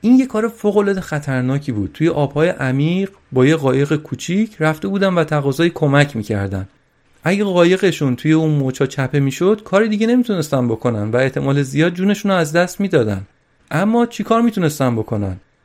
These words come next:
سالها پیش با همون قایق‌های کوچیکشون اینا می‌تونستن چند تا دونه ماهی بگیرن و شکم خودشون رو سیر کنن. اما دیگه الان با این قایق‌هاشون که نمی‌تونن با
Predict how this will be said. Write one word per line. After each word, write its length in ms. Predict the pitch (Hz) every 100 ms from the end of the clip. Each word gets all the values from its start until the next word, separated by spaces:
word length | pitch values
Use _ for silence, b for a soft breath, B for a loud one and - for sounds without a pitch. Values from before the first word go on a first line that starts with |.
| _
سالها 420 | - 185 190 196
پیش 300 | 220 220 208
با 160 | - 175
همون 420 | 170 190 202 196
قایق‌های 520 | 185 160 156 151 175
کوچیکشون 580 | 180 160 156 180 190 190
اینا 180 | 175 180
می‌تونستن 640 | 185 180 180 170 175 170
چند 200 | 156 175
تا 100 | 170
دونه 180 | 156 156
ماهی 340 | 160 139 131
بگیرن 420 | 170 190 175 175 170
و 40 |
شکم 360 | 160 143 151 151
خودشون 340 | 156 151 151
رو 60 | 151
سیر 260 | - 143
کنن. 360 | - 101 95 95 _ _ _ _
اما 280 | 170 226 247
دیگه 280 | 196 220
الان 200 | 214 226
با 100 | 220
این 180 | 190 175
قایق‌هاشون 600 | 160 165 165 165 220 254
که 100 | 220
نمی‌تونن 640 | 202 190 254 254 254 220
با 400 | 180 170 160 143